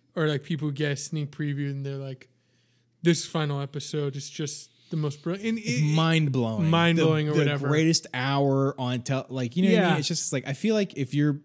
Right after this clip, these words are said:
Speaker 2: if you're, first of all, and this is way off track, but, like, you can't declare something a masterpiece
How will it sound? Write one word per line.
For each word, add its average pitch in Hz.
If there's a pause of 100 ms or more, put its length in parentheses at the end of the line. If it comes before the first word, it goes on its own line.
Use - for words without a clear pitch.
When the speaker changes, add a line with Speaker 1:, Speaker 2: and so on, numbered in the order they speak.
Speaker 2:
if 135
you're, 156
first -
of 151
all, 110 (280)
and 143
this 139
is 104
way 104
off 87
track, 92 (180)
but, 175
like, 156 (120)
you 220
can't 240
declare 143
something 190
a 139
masterpiece 190